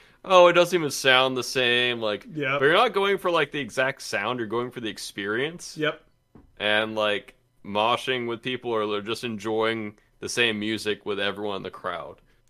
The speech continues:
Speaker 1: Like, that's way more important than, like, exactly what the band sounds like or the lead singer sounds like.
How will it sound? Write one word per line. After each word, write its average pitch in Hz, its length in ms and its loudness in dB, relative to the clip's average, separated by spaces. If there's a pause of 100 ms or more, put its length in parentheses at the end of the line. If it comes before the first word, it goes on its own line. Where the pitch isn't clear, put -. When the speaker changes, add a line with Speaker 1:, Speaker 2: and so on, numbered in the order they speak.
Speaker 1:
Like, 104 100 -6
that's 131 320 0
way 110 320 2
more 104 320 -2
important 101 440 -4
than, 98 140 -6
like, 95 260 -6 (320)
exactly 135 640 2
what 110 240 -2
the 101 360 -4
band 101 340 -4
sounds 98 260 -8
like 98 220 -2
or 107 60 -8
the 98 60 -8
lead 104 260 -10
singer 95 340 -8
sounds 95 340 -10
like. 98 300 -10